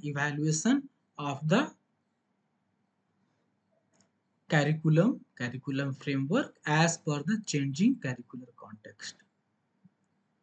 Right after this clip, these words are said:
The one thing, that one action that can be d-, done, which should be an inbuilt feature of a curriculum and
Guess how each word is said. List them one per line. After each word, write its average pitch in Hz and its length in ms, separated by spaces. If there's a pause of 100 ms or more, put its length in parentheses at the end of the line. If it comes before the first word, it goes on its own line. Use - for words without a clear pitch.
(880)
The 180 180
one 285 300
thing, 247 400
that 156 220
one 196 380 (460)
action 202 600 (500)
that 147 260
can 139 220
be 135 160
d-, 151 220 (220)
done, 151 360 (160)
which 131 160
should 135 300
be 160 340
an 143 140 (100)
inbuilt 180 760
feature 214 500
of 139 300
a 143 120
curriculum 131 640
and 127 180